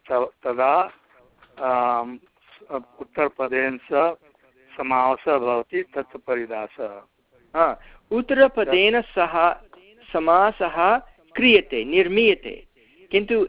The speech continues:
Speaker 2: यत्
Speaker 1: हा।
Speaker 2: उत्तरपदम् अस्ति तत् समासस्य उत्तरपदम् इति न।
Speaker 1: आम्।
Speaker 2: समासेन समस्यते इति अर्थः अत्र।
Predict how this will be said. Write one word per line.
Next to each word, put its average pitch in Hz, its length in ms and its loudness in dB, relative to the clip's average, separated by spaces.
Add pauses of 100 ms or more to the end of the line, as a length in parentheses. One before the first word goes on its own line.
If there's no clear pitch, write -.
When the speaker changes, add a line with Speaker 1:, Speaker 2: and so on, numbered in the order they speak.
Speaker 2:
यत् 220 280 4
Speaker 1:
हा। - 40 -12
Speaker 2:
उत्तरपदम् 247 800 0
अस्ति 165 560 -2
तत् 254 380 -4
समासस्य 269 840 2
उत्तरपदम् 262 720 0
इति 247 280 -2
न। - 0 - (1120)
Speaker 1:
आम्। 143 220 2
Speaker 2:
समासेन 254 1200 2
समस्यते 240 640 0
इति 131 280 -6
अर्थः 113 260 -8
अत्र। 98 420 -14